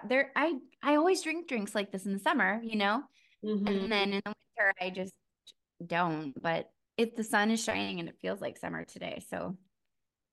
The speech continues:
Speaker 1: here we go. Cheers. What's in,
Speaker 2: Um,
Speaker 1: what's in
Speaker 2: it
Speaker 1: your
Speaker 2: really
Speaker 1: cup?
Speaker 2: doesn't feel like summer, you guys. It's still kinda cold, but it looks like
Speaker 1: <laughs>
Speaker 2: summer.
Speaker 1: I think it feels so good. We were sweating outside.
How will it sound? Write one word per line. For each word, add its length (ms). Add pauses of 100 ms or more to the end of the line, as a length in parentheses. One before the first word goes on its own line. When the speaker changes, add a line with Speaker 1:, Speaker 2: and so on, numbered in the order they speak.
(180)
Speaker 1:
here 200
we 100
go. 240
Cheers. 340
What's 160
in, 60
Speaker 2:
Um, 120
Speaker 1:
what's 160
in 80
Speaker 2:
it 20
Speaker 1:
your 100
Speaker 2:
really 220
Speaker 1:
cup? 260
Speaker 2:
doesn't 340
feel 260
like 220
summer, 340
you 180
guys. 360
It's 180
still 340
kinda 320
cold, 480
but 360
it 320
looks 320
like 140
Speaker 1:
<laughs> 320
Speaker 2:
summer. 260 (520)
Speaker 1:
I 60
think 260
it 120
feels 220
so 100
good. 200
We 100
were 120
sweating 400
outside. 480